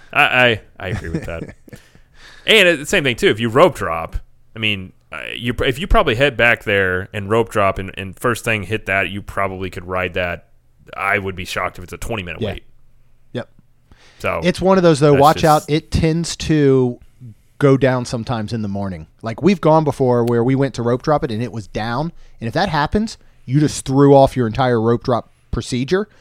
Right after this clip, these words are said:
Speaker 2: because you're already too late to get to any other ride. You're too late to get to Seven Dwarfs. You're too late to get back to, like, Big Thunder and all where we said 'cause you've al-, already wasted time. So just something to kinda
Speaker 1: Yeah.
Speaker 2: note. Um, that's where I think I'd prefer to do an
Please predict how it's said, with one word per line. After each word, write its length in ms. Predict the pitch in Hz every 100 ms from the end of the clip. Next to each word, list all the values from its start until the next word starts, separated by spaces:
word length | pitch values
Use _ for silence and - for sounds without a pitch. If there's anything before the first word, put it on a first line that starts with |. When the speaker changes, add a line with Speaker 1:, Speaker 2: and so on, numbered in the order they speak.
| - -
Speaker 2:
because 180 | 151
you're 80 | 143
already 160 | 190 185
too 180 | - 165
late 280 | 143 147
to 80 | -
get 120 | 131 131
to 60 |
any 180 | 127 135
other 120 | 123 110
ride. 260 | 139 117
You're 60 | 107
too 160 | 151
late 120 | 151 151
to 60 |
get 120 | 147 -
to 60 |
Seven 280 | - 135 135
Dwarfs. 380 | 120 120 120 - _ _ _
You're 100 | 120
too 160 | - 165
late 160 | 147
to 60 | -
get 120 | 139
back 200 | 127 131
to, 80 | 135
like, 200 | 120 104
Big 180 | 135 131
Thunder 320 | 139 135 123
and 60 | 120
all 120 | 110
where 140 | 113
we 100 | 104
said 300 | 101 127 117
'cause 100 | 107
you've 120 | 107 131
al-, 240 | 131 117 -
already 320 | 131 123 127
wasted 420 | 113 127 - 101
time. 360 | - 98 113 143 _ _ _ _ _
So 120 | -
just 160 | 170 214
something 180 | - 175
to 60 |
kinda 340 | - 147 123 117
Speaker 1:
Yeah. 80 | 117
Speaker 2:
note. 140 | 82 - _ _ _ -
Um, 280 | 120 113 107
that's 200 | 143 -
where 80 | 151
I 120 | 135
think 200 | 143 135
I'd 160 | 135 -
prefer 280 | 123 143
to 60 | 131
do 140 | 127
an 80 | 120